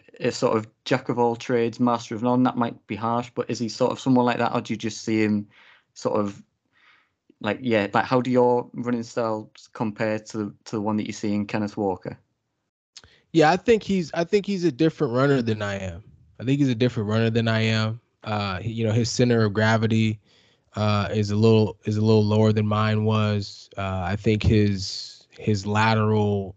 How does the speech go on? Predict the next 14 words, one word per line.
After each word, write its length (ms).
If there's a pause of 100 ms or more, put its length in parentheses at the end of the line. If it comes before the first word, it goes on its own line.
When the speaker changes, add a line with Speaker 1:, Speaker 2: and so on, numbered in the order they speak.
(100)
Speaker 2:
you 140
know, 240
ability, 840 (600)
uh, 520
is 500
probably 480
a 60
little 220
bit 160
more 200
fluent 460
than 120
mine 360
was. 580